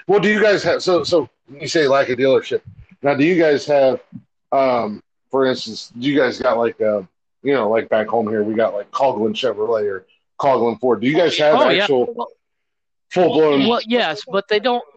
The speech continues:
Speaker 2: they don't, um, excuse me, let me clear my throat. <clears throat> Um, they, they're not, they're named different. As in, you know, it's a Ford
Speaker 1: Well, yeah,
Speaker 2: dealership,
Speaker 1: but
Speaker 2: but
Speaker 1: it's,
Speaker 2: it's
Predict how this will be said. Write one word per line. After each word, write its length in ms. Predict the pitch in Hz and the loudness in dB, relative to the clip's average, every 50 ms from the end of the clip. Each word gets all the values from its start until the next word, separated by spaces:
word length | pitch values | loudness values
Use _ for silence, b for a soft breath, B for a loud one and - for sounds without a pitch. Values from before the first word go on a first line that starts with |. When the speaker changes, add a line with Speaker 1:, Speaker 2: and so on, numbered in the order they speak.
| _ _ _ _ _ | _ _ _ _ _
Speaker 2:
they 200 | 170 170 214 220 | -6 -2 -2 0
don't, 240 | 214 247 254 262 247 - _ _ _ _ - | 0 0 0 0 -2 -6 _ _ _ _ -4
um, 580 | - 208 220 214 208 196 175 156 139 131 - - _ - - | -2 0 0 0 0 -2 -4 -6 -10 -18 -20 -20 _ -20 -20
excuse 260 | 127 - - 208 156 | -12 -6 -6 -4 -4
me, 80 | 143 | -4
let 120 | 135 139 143 | -4 -4 -6
me 80 | 139 | -6
clear 140 | 120 - 151 | -6 -6 -4
my 100 | 139 123 | -4 -4
throat. 260 | - - 156 123 - - - - | -4 -2 -2 -2 -4 -4 -6 -4
<clears throat> 420 | 254 320 285 277 277 233 190 139 110 _ - - _ _ _ b b b b b b b b _ - | -2 0 0 2 0 0 -2 -4 -10 _ -20 -20 _ _ _ b b b b b b b b _ -4
Um, 500 | 160 160 156 147 139 127 120 113 - _ _ _ _ | -2 0 0 0 0 -2 -4 -6 -12 _ _ _ _
they, 300 | 143 175 196 190 180 - | -4 -2 0 0 -2 -4
they're 320 | - 156 180 185 185 180 180 | -4 -4 -2 -2 0 -2 0
not, 340 | 190 190 196 190 180 165 - _ _ _ _ _ _ _ _ _ _ - | 0 0 0 0 -2 -4 -6 _ _ _ _ _ _ _ _ _ _ -10
they're 220 | - 151 175 165 | -4 -4 -4 -2
named 560 | 165 165 170 170 175 180 175 170 - - 98 | -2 -4 -4 -4 -4 -4 -6 -8 -12 -14 -8
different. 420 | - 143 139 - - 117 98 - - - - _ _ _ _ _ _ _ - - - _ _ _ _ _ _ _ _ | -4 -4 -4 -4 -4 -8 -10 -10 -12 -18 -20 _ _ _ _ _ _ _ -20 -20 -20 _ _ _ _ _ _ _ _
As 260 | - 156 175 180 165 170 | -4 -4 -4 -4 -2 -4
in, 160 | 180 170 170 | -4 -4 -4
you 120 | 214 226 | -4 -2
know, 100 | 180 160 | -2 -2
it's 140 | 175 - - | -4 -4 -8
a 40 | - | -6
Ford 280 | - - 233 208 196 | -2 0 2 2 4
Speaker 1:
Well, 100 | 175 - | 4 4
yeah, 300 | 165 170 175 - - - - | 4 4 4 4 4 4 4
Speaker 2:
dealership, 60 | 143 143 143 | 4 2 2
Speaker 1:
but 60 | 143 | 2
Speaker 2:
but 80 | 143 147 | 2 0
Speaker 1:
it's, 120 | 147 139 | 0 0
Speaker 2:
it's 220 | 180 - - - | -2 -4 -4 -10